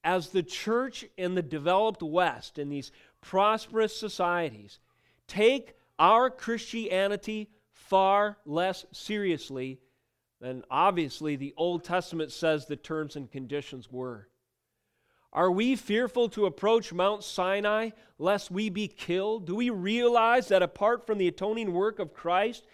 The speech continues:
there's a line of untouchable perfection? And if we are to reach out,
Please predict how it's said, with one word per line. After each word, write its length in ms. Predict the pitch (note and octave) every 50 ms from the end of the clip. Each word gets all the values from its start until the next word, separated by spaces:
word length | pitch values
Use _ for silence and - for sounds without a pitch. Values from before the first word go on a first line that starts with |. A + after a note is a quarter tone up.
| - - - - _
there's 240 | - G3+ A3+ A#3+ F#3
a 60 | G3
line 500 | F3 E3+ E3 E3 E3+ F3 G3 A3 A#3 A#3
of 100 | G3 D#3+
untouchable 720 | F#3 G3+ G3+ F3+ - - G3 A3 G#3+ - B3 G3 A#3 A#3+
perfection? 720 | - - F3+ E3+ E3 - F#3+ G#3+ G#3 - - B3+ B3 B3 A#3+ - - - - - -
And 160 | - F3 F#3
if 120 | F#3 D3+
we 260 | D#3+ F#3 A3+ A#3+ B3 A#3+
are 160 | A3+ A3 G#3
to 140 | - F3+ F3
reach 340 | E3+ F#3+ A3+ A#3+ G3 -
out, 340 | G#3 G#3 G#3+ A3+ A#3+ A#3 -